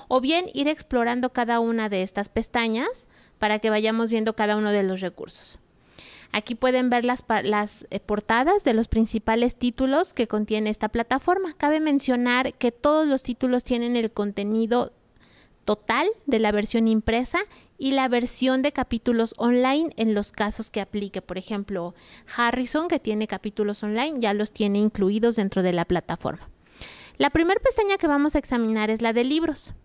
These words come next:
En esta sección ustedes podrán ver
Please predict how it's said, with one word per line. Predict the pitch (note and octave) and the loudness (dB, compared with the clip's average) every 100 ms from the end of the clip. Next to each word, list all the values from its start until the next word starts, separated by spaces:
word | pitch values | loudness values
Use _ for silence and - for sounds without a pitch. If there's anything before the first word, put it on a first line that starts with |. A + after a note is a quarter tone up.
| _ _ _ - - - - - | _ _ _ -20 -20 -20 -10 0
En | A#3+ B3+ | 2 2
esta | C#4 F4+ | 2 0
sección | F#4+ F4 - D#4+ E4+ - | 0 -2 2 0 0 -4
ustedes | B3 - C#4+ D#4 - | -4 0 0 0 0
podrán | C4 B3 B3 C4 B3+ | 0 2 2 2 2
ver | A#3+ C#4 | 2 0